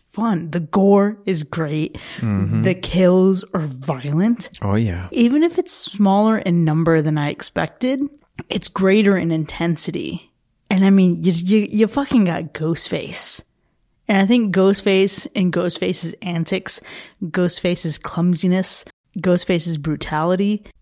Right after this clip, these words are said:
Speaker 1: it's just really satisfying. The mix of the old and new is right on par for me. And with that, Scream twenty twenty-two, with just us two,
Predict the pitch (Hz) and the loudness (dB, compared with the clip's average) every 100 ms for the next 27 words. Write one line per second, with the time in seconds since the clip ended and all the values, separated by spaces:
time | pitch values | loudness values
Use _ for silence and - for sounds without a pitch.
0 | - 180 247 - 247 214 - 151 226 247 | -2 0 -2 0 0 0 0 -2 -2 -2
1 | 151 143 147 160 _ _ 185 170 185 208 | -2 -2 -4 -8 _ _ -2 0 2 0
2 | 226 196 185 180 175 165 165 160 160 - | 0 0 2 2 2 2 2 2 0 -2
3 | 156 156 170 170 175 165 160 151 143 160 | -6 -2 0 2 0 -2 -2 -4 -4 -4
4 | 151 151 151 - _ - 180 170 190 - | -4 -4 -6 -10 _ -2 0 2 0 0
5 | 180 160 131 - - _ _ _ _ - | -2 0 -4 -12 -20 _ _ _ _ -18
6 | - 202 190 156 - - - - 202 202 | -6 0 0 0 -6 -10 -18 -6 -2 0
7 | 214 202 190 190 - 156 - - _ _ | 0 0 0 0 -2 -6 -8 -16 _ _
8 | _ _ _ 226 226 302 294 269 - - | _ _ _ 0 2 2 2 -2 0 0
9 | 220 - | 0 -2